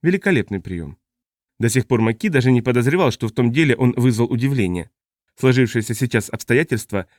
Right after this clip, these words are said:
требовали от старого гавачина предельной правдивости. Вспоминая тот первый случай, Макки попытался переосмыслить его в свете этого откровения.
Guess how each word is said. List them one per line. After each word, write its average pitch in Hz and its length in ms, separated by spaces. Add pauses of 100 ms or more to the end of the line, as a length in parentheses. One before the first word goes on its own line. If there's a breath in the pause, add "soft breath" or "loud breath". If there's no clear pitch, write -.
(120)
требовали 180 400
от 123 200
старого 123 340
гавачина 120 500
предельной 110 440
правдивости. 98 720 (520)
Вспоминая 123 460
тот 110 200
первый 101 260
случай, 135 440 (320)
Макки 135 320
попытался 131 580
переосмыслить 123 720
его 107 260
в - 40
свете 143 440
этого 123 320
откровения. 95 720